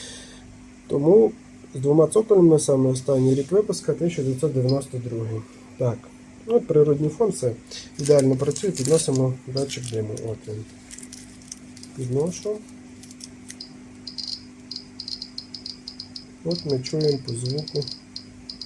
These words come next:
і по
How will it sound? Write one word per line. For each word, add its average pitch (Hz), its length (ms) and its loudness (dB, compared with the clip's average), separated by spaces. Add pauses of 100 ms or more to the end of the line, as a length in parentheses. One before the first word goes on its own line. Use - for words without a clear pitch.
(2500)
і 131 100 -4
по 127 340 0